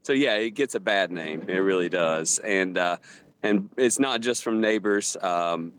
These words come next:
birds can actually bring it in. All it takes is one little piece of Bermuda grass that has a, a nodule on it, or what you would call a stolon, and that'll start spreading in your lawn there. So,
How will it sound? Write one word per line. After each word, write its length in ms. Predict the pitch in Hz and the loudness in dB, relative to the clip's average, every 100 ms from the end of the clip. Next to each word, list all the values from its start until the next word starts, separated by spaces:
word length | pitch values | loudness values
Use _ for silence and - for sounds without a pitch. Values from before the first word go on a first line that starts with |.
| - 104 | -20 -6
birds 460 | 104 101 101 101 - | 0 2 2 0 -4
can 160 | 107 | -2
actually 300 | 104 101 107 | -2 0 0
bring 260 | 92 101 98 | 0 2 2
it 100 | 95 | 2
in. 220 | 98 98 | 2 2
All 180 | 95 95 | 0 -2
it 100 | 87 | -4
takes 320 | - 104 - | -2 0 0
is 200 | 98 80 | -2 -2
one 240 | 95 101 107 | 0 2 2
little 160 | 104 | 2
piece 360 | 95 123 113 - | 0 0 2 2
of 140 | 107 | 0
Bermuda 380 | 110 113 139 107 | 0 2 2 2
grass 340 | 90 85 85 - | 2 0 0 -2
that 160 | 82 | -2
has 300 | 92 98 90 | 0 0 0
a, 140 | 90 90 - - - | 0 -2 -8 -10 -2
a 80 | 98 | 0
nodule 560 | 107 110 101 95 87 | 0 -2 -2 -2 0
on 220 | 82 82 | 0 -2
it, 100 | 87 85 - - | -2 -4 -14 -4
or 160 | 90 85 80 | 0 0 0
what 200 | 98 - | -2 0
you 80 | 95 | 0
would 80 | |
call 200 | 90 85 | 0 0
a 20 | 85 | 0
stolon, 580 | - 127 123 98 85 - - - - - | -2 0 2 2 -2 -4 -14 -20 -20 -6
and 240 | 104 101 98 | 0 2 2
that'll 260 | 95 101 | 2 0
start 360 | - - 92 92 | -2 -2 -2 -2
spreading 420 | - 95 87 90 | -2 0 0 0
in 100 | 87 | 0
your 140 | 90 | 0
lawn 320 | 87 85 85 82 | 0 0 0 -2
there. 240 | 78 80 | -4 -4
So, 320 | - 113 92 | -2 0 0